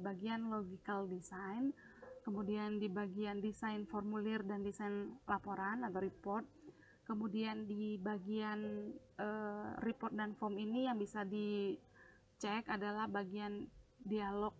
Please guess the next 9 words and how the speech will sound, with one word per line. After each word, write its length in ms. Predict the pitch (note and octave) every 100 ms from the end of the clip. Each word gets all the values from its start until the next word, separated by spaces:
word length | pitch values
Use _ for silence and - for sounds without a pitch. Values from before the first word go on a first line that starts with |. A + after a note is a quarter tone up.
| -
dan 240 | - G#3 G3
interface-nya 720 | G3 G3+ - G3+ G3 A3 G#3+
atau 80 | G#3
antarmukanya, 800 | F#3+ F#3+ G3+ F#3+ G3+ G3+ A3 A#3+ A#3
kemudian 480 | G3 G3 G#3+ G#3+ G#3+ - - -
file-file 480 | G#3+ G#3 G#3 A3 G#3+
dan 160 | G#3 G3+
database-nya, 800 | G3+ G3+ F#3+ G#3 - A3 A3+ A3
kemudian 560 | G3+ F#3 G3 G3+ G#3